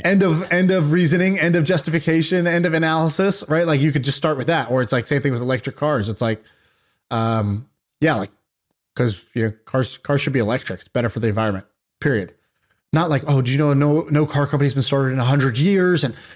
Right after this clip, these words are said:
manufacturing is totally different than software. It's a, it's a completely different ball game, and, you know, financing is gonna be tough, and then,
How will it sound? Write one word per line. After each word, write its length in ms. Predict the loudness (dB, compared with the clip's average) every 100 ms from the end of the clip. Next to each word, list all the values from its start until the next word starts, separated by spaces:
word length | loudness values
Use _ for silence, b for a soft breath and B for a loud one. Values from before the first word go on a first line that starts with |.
| B
manufacturing 600 | 0 0 0 -2 0 0
is 100 | 0
totally 340 | -2 -2 2
different 220 | 2 2 0
than 80 | 0
software. 520 | 0 -2 0 2 2
It's 120 | 0
a, 80 | -2
it's 140 | -2
a 60 | -2
completely 640 | -4 -6 0 0 2 2
different 260 | 0 0 0
ball 220 | 0 2
game, 380 | 2 2 2 2
and, 180 | 0 -4 B B B
you 80 | -2
know, 60 | 0
financing 500 | 0 0 2 2 2
is 100 | 2
gonna 160 | 0
be 140 | 0 -4
tough, 440 | -2 0 0 0
and 100 | 0
then, 100 | 0